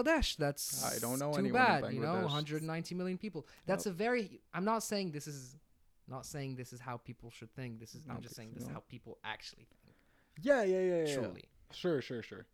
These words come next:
Speaker 1: If
Speaker 2: But that's
Speaker 1: global warming was gonna touch the U S before any other war, like,
Speaker 2: But yeah, yeah, but,
Speaker 1: I
Speaker 2: like,
Speaker 1: swear to God, by
Speaker 2: but,
Speaker 1: now
Speaker 2: like,
Speaker 1: they,
Speaker 2: look,
Speaker 1: they would have installed some
Speaker 2: yeah,
Speaker 1: different laws.
Speaker 2: but, like, see that thing about, like, it's really hard to, like, uh, give a shit about something that's, like, far away,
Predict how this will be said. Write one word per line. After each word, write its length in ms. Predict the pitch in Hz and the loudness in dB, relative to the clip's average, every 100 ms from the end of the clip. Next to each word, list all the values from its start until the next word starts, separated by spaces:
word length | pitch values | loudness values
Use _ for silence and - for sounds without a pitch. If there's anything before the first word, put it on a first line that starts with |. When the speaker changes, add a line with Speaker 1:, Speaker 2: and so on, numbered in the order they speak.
| _ | _
Speaker 1:
If 180 | 147 151 | 0 0
Speaker 2:
But 100 | 139 | 2
that's 140 | 156 151 | 2 6
Speaker 1:
global 320 | 190 214 226 | 8 10 10
warming 500 | 208 214 202 190 180 - | 8 8 6 4 0 -4
was 180 | 156 147 | -2 -2
gonna 160 | 147 156 | 0 0
touch 320 | - 160 - | 0 -4 -4
the 80 | 139 | -6
U 240 | 139 135 135 | -2 0 0
S 400 | 143 - - - - - - | 0 -4 -6 -8 -16 -20 -12
before 320 | 131 135 151 139 | -8 0 0 2
any 200 | 147 147 | 2 2
other 220 | 139 135 | 0 -2
war, 200 | 127 113 _ - | -4 -8 _ -2
like, 400 | 151 139 - - _ _ _ _ - | 0 0 -8 -20 _ _ _ _ -8
Speaker 2:
But 160 | 170 202 | 6 8
yeah, 140 | 214 | 10
yeah, 160 | 190 165 | 10 8
but, 140 | 120 | 8
Speaker 1:
I 40 | 170 | 8
Speaker 2:
like, 120 | 147 | 8
Speaker 1:
swear 140 | 135 185 | 8 8
to 60 | |
God, 200 | 170 165 | 8 6
by 100 | 143 | 6
Speaker 2:
but, 60 | 147 | 6
Speaker 1:
now 60 | 151 | 8
Speaker 2:
like, 120 | 143 131 135 | 6 2 6
Speaker 1:
they, 60 | |
Speaker 2:
look, 80 | 175 | 8
Speaker 1:
they 80 | 156 | 8
would 140 | 156 156 | 8 6
have 120 | 131 | 2
installed 520 | 135 - 127 117 - | -4 -2 -2 -2 -4
some 160 | 180 185 | 4 8
Speaker 2:
yeah, 80 | 160 | 8
Speaker 1:
different 240 | 131 113 | 4 -2
laws. 260 | 117 110 120 | -2 -4 4
Speaker 2:
but, 120 | 156 | 8
like, 220 | 147 143 - | 10 8 4
see 200 | - 185 | 0 4
that 180 | 156 - | 4 2
thing 180 | 165 147 | 2 4
about, 180 | 127 | 4
like, 160 | 117 113 | 4 0
it's 160 | 117 - | -4 -2
really 180 | 127 | 0
hard 240 | 120 127 123 | 0 0 -2
to, 60 | 113 | -2
like, 280 | 107 - - | -2 -4 -6
uh, 160 | 104 104 | -6 -4
give 120 | 104 113 | -4 -4
a 40 | |
shit 140 | - | -2
about 260 | 117 107 - | -2 -2 -2
something 340 | 117 110 113 | -4 -2 -4
that's, 140 | 95 - | -4 -4
like, 100 | 95 | -6
far 300 | - 110 104 | -2 0 2
away, 380 | 98 101 110 | 2 0 -2